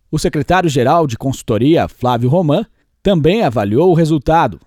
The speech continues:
afirmando que o processo de desestatização da Eletrobras, realizado pelo governo anterior,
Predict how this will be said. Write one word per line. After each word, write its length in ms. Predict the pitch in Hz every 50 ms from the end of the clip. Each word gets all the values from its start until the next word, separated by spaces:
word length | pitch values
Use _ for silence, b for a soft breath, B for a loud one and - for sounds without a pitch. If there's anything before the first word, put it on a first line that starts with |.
| _ _ _ -
afirmando 580 | 110 - - 135 127 127 151 185 226 202 139
que 80 | - -
o 60 | 107
processo 520 | - 113 107 - - - 170 180 - -
de 160 | 151 113 113 117
desestatização 1200 | 107 104 139 175 185 196 160 - - 175 147 - - 156 165 156 - - - - 175 208 226 190
da 120 | 131 107
Eletrobras, 680 | 90 95 104 - - 156 135 131 139 160 175 160 - - b b b b
realizado 600 | b - 147 151 143 123 104 135 160 165 156 135
pelo 180 | - - 107 104
governo 380 | 98 113 110 107 131 127 127 139
anterior, 500 | 160 147 196 202 180 151 147 170 220